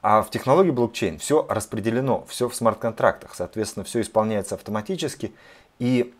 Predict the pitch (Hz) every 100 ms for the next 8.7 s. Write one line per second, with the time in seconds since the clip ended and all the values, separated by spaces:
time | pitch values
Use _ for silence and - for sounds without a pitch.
0 | _ - 104 95 95 92 - - - -
1 | - 120 170 214 180 156 131 139 143 180
2 | - 110 95 - 85 80 98 - - 73
3 | - 92 110 - _ _ _ _ _ _
4 | 110 110 113 151 175 170 123 - _ _
5 | _ _ _ _ _ 98 127 139 139 -
6 | 135 98 82 - _ _ - 101 - 113
7 | 127 92 82 98 - - - _ _ _
8 | 117 139 127 - 107 90 -